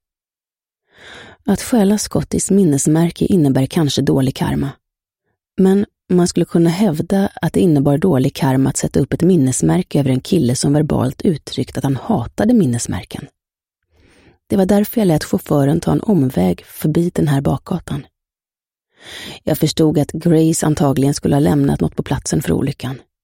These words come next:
Och jag kände att jag var skyldig Scotty att ta bort det. "Kontant eller kort?" frågar chauffören. Jag tittar på mätaren, drar fram kontanter och dricks ur min handväska och räcker över det till honom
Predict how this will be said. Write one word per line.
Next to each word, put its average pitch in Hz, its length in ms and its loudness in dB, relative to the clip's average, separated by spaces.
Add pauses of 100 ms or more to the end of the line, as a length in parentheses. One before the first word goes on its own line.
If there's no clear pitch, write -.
(500)
Och 226 60 0
jag 180 120 2
kände 190 240 2
att - 80 -2
jag 170 80 0
var 151 120 0
skyldig 190 440 0
Scotty - 460 -4
att 156 100 -4
ta 180 80 0
bort 208 260 -4
det. - 120 -16 (1200)
"Kontant 185 540 2
eller 175 140 2
kort?" - 360 -4 (540)
frågar 139 320 2
chauffören. - 580 -6 (1120)
Jag 196 140 -2
tittar 185 360 0
på 196 100 2
mätaren, 143 720 0 (120)
drar 160 220 0
fram 175 280 2
kontanter 196 600 0
och 185 80 2
dricks - 360 -2
ur 156 60 4
min 139 140 4
handväska 123 640 -2 (340)
och - 220 -8
räcker 156 280 2
över 160 260 2
det 175 80 2
till 131 220 0
honom 131 300 2